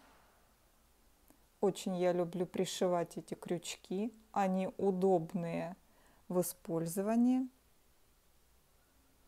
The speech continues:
Вот такой вид она имеет с внутренней стороны. А это внутренняя сторона спереди. Вот так я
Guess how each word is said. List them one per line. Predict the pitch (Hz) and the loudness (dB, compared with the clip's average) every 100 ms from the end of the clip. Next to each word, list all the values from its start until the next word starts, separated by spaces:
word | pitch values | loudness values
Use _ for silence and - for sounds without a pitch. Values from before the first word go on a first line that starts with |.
| _ _ _ _ _ _ _ _ _ _ _ _ _ _ _ _ _ _ | _ _ _ _ _ _ _ _ _ _ _ _ _ _ _ _ _ _
Вот | 220 208 202 | 2 2 4
такой | 226 220 - 214 196 | 2 2 6 6 8
вид | 196 190 185 | 6 2 2
она | 185 185 180 | 0 0 0
имеет | 180 180 175 160 - | 0 2 0 -2 -10
с | - - 196 | -6 0 2
внутренней | 185 202 190 - 170 170 165 | 4 4 4 2 -2 -2 -6
стороны. | - - 165 165 156 156 170 247 - _ _ _ _ _ _ _ _ _ _ _ _ _ _ - | -8 -2 0 2 -2 -4 -4 -4 -6 _ _ _ _ _ _ _ _ _ _ _ _ _ _ -20
А | - 190 | -4 2
это | 202 240 277 | 4 4 0
внутренняя | 254 220 208 202 196 190 180 180 - | 2 2 2 0 -2 -2 -4 -6 -10
сторона | - - 175 170 170 202 262 | -16 -4 0 0 0 -2 -2
спереди. | 262 - - 180 175 170 175 170 170 - _ _ _ _ _ _ _ _ - _ - | -4 -8 -2 0 0 -4 -6 -8 -10 -16 _ _ _ _ _ _ _ _ -20 _ -4
Вот | 190 190 - | 2 2 2
так | 180 175 - | 0 0 -2
я | 175 170 | -4 -4